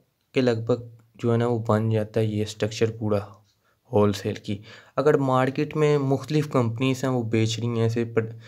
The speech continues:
सेल कर रही हैं, तकरीबन पन्द्रह सौ की एक रिले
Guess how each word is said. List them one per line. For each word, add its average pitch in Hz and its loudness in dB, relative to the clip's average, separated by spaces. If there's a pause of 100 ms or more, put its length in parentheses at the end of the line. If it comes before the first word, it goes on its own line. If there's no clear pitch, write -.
(160)
सेल 113 0
कर 107 2
रही 110 -2
हैं, 113 0
तकरीबन 113 0 (340)
पन्द्रह 139 2
सौ 127 0
की 123 -4 (460)
एक 139 4
रिले 110 0